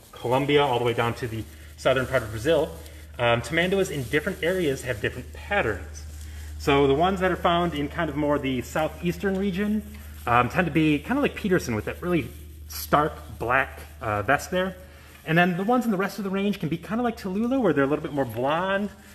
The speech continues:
or they can be entirely blonde, or they can have some more brown in them. Um, so there's a lot of variation across just, um, these guys as a species too.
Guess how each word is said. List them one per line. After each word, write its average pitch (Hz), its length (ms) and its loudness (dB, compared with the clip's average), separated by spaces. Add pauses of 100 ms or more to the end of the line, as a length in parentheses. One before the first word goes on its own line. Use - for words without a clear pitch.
or 139 80 -4
they 135 80 2
can 139 80 0
be 117 100 0
entirely 185 640 -6
blonde, 185 460 -2
or 131 100 2
they 120 60 2
can 120 120 -4
have 113 120 -2
some 120 100 -2
more 98 100 -2
brown 131 400 -2
in 190 120 -2
them. 190 320 -2 (840)
Um, 117 220 0
so 143 100 -2
there's 160 160 0
a 175 40 -4
lot 190 140 0
of 202 60 -2
variation 151 520 2
across 123 540 -6
just, - 320 -6
um, 113 340 0
these 139 140 2
guys 123 240 2
as 120 280 -2
a 110 40 -6
species - 480 -10
too. 131 260 -8